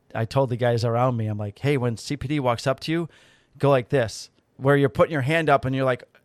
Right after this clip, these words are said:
acknowledging someone that's on the far side of the intersection, and then just walk away and go to that side of the intersection. They'll think that you got, you gotta go talk to somebody else. Don't let them talk you back into taking this crash." <laughs> So the guys were like, "Yeah, we're on it."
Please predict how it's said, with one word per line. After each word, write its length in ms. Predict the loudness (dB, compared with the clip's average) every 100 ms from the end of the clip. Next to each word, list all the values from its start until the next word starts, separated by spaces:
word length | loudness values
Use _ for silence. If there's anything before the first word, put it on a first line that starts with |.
| -4
acknowledging 580 | -2 2 4 4 0
someone 320 | -2 0 0 0
that's 160 | 0
on 100 | 0
the 80 | -2
far 320 | 0 4 4 4
side 180 | 4 4
of 60 |
the 100 | 2
intersection, 460 | 0 0 0 -2 -2
and 100 | -2
then 60 |
just 140 | -2 4
walk 240 | 4 4
away 180 | 4 2
and 80 | 4
go 100 | 2
to 60 |
that 160 | 4 2
side 140 | 2
of 60 | -2
the 80 | -2
intersection. 400 | -4 -6 -8 -6
They'll 80 | -6
think 180 | -4 -4
that 120 | -6
you 80 | -4
got, 160 | -6 -8
you 100 | -10
gotta 160 | -6 -6
go 80 | -6
talk 220 | -6 -8
to 80 | -6
somebody 260 | -8 -6
else. 280 | -6 -6 -10 _
Don't 240 | 4 6 6
let 200 | 4 6
them 160 | 2
talk 300 | 4 2 4
you 100 | 0
back 260 | 2 2 2
into 180 | 0 0
taking 300 | 0 0 -2
this 140 | -4
crash." 340 | -6 -6 -6 -6 -6 -6 -12
<laughs> 100 | -10 -10 -10 -10 _ _ _ -20 _ _ _ _ -6
So 200 | 0 2
the 80 | 4
guys 200 | 4 4
were 60 |
like, 140 | -2 -2
"Yeah, 100 | -2
we're 140 | -2
on 160 | -6
it." 80 | -10